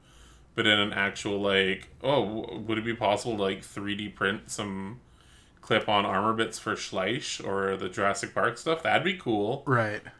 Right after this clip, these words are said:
Speaker 1: And then, like, full on, like, "Hey, Cyberzoic, we're doing essentially just that."
Speaker 2: So, yeah, Beast, Beast of the Mesozoic, I feel like that was, like, episode two or three, we were talking about
Speaker 1: It was
Speaker 2: that
Speaker 1: early
Speaker 2: because
Speaker 1: days in the last time we talked
Speaker 2: Yeah,
Speaker 1: about
Speaker 2: 'cause
Speaker 1: it,
Speaker 2: they were
Speaker 1: yeah.
Speaker 2: pushing, like, tons of banner ads and stuff, and I was just seeing it everywhere.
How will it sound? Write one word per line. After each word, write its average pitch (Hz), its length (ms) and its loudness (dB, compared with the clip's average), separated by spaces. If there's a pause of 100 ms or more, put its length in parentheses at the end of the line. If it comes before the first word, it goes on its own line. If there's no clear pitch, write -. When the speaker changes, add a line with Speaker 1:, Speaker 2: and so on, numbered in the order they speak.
Speaker 1:
And 110 140 0
then, 107 140 4
like, 101 280 4
full 101 380 2
on, 92 260 8
like, 92 240 0
"Hey, 107 280 8
Cyberzoic, 98 880 2
we're 98 120 0
doing 98 360 0
essentially 101 680 -2
just 101 320 -6
that." 95 400 0 (120)
Speaker 2:
So, 156 260 2
yeah, 147 240 8
Beast, 143 520 0
Beast 160 280 2
of 208 80 -2
the 190 80 4
Mesozoic, 131 580 4
I 120 120 -2
feel 175 200 6
like 170 200 8
that 143 180 8
was, 139 160 0
like, 131 160 2 (420)
episode 131 880 2 (340)
two 135 260 2
or 123 160 6
three, 131 460 4
we 117 180 0
were 117 140 0
talking 117 360 0
about 117 140 2
Speaker 1:
It 127 60 10
was 143 160 6
Speaker 2:
that 117 80 2
Speaker 1:
early 107 300 6
Speaker 2:
because 92 320 4
Speaker 1:
days - 20 -8
in 95 120 -8
the 95 60 -2
last 92 200 -4
time 95 100 -6
we 92 80 -6
talked 95 240 -4
Speaker 2:
Yeah, 160 160 6
Speaker 1:
about - 100 2
Speaker 2:
'cause 160 120 4
Speaker 1:
it, - 40 -2
Speaker 2:
they 160 60 8
were 165 140 8
Speaker 1:
yeah. 196 80 -2
Speaker 2:
pushing, 185 360 4
like, 139 220 6
tons 135 400 2
of 131 160 0
banner 120 380 0
ads 110 360 -4
and 120 140 -4
stuff, 113 300 -4
and 117 80 -4
I 113 60 -2
was 110 100 -4
just 127 200 -2
seeing 120 260 0
it 127 140 -2
everywhere. 117 680 -2